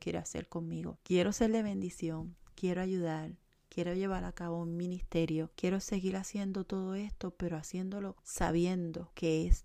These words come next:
Dios el que, el que se está manifestando a través de cada una de mis letras, de mis palabras, de todo lo que estoy compartiendo,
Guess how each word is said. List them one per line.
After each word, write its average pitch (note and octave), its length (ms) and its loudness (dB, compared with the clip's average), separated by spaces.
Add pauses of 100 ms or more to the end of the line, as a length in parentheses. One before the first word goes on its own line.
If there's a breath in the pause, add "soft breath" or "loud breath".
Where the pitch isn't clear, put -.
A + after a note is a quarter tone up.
Dios F3 420 0
el F3 260 -2
que, - 320 -6
el F3 180 -6
que F3 120 -8
se - 100 -6
está F3 220 -4
manifestando F#3+ 720 -4
a F3 60 0
través E3+ 400 -2
de - 120 2
cada E3 320 0
una F3 320 -2
de E3 140 -2
mis E3 260 -6
letras, E3+ 320 2
de - 80 -4
mis D#3+ 160 -2
palabras, E3+ 580 -2 (160)
de F3+ 140 -4
todo E3+ 220 -2
lo F3+ 100 -4
que - 80 -4
estoy F#3 180 -4
compartiendo, E3+ 920 -2